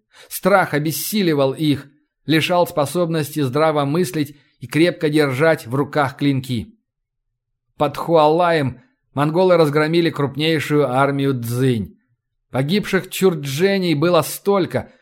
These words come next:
что их мёртвые тела усеяли всё пространство на тридцать ли вокруг. Опьянев от крови,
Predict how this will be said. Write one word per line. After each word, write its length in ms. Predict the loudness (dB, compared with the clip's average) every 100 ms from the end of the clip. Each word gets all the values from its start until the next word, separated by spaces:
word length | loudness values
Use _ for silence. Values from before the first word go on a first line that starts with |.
| _
что 200 | 0 2
их 180 | 2 2
мёртвые 420 | 2 2 2 0
тела 300 | 0 0 2
усеяли 480 | 2 2 2 2 0
всё 220 | 2 0
пространство 720 | 0 -2 0 -2 -2 -4 -2
на 140 | -2
тридцать 560 | -2 -2 -6 -4 -4 -2
ли 380 | 0 2 0 -2
вокруг. 640 | -2 -2 0 0 0 -2 -14 _ _ _ _
Опьянев 500 | -12 0 2 4 2
от 160 | 2 0
крови, 640 | 0 2 2 2 0 -4